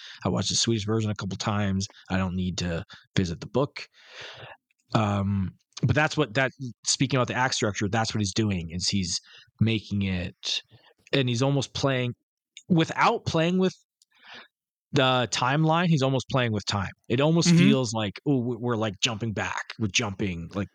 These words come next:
Speaker 1: even though they aren't.
Speaker 2: Yeah, before they intersect at, at
Speaker 1: Before
Speaker 2: one
Speaker 1: they
Speaker 2: singular
Speaker 1: intersect.
Speaker 2: point.
Speaker 1: Yeah.
Speaker 2: Yeah. It, it reminds me a lot, like,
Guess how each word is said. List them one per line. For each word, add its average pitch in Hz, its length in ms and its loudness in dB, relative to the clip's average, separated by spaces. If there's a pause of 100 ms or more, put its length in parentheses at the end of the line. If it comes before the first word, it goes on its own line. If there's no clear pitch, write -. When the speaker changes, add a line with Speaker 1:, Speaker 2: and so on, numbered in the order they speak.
(440)
Speaker 1:
even 120 220 0
though 107 120 2
they 98 120 -2
aren't. 82 320 -6 (460)
Speaker 2:
Yeah, 151 180 2
before 135 420 2
they 127 200 2
intersect 120 800 -2
at, 104 180 -4 (100)
at 113 220 -4
Speaker 1:
Before 127 280 4
Speaker 2:
one 139 100 4
Speaker 1:
they 123 80 0
Speaker 2:
singular 117 380 0
Speaker 1:
intersect. 113 120 -6
Speaker 2:
point. 113 320 -6
Speaker 1:
Yeah. 120 160 2
Speaker 2:
Yeah. 131 140 -4 (640)
It, 202 200 -4
it 214 180 -2
reminds 214 380 6
me 254 60 6
a 208 60 4
lot, 160 340 2
like, 139 200 -4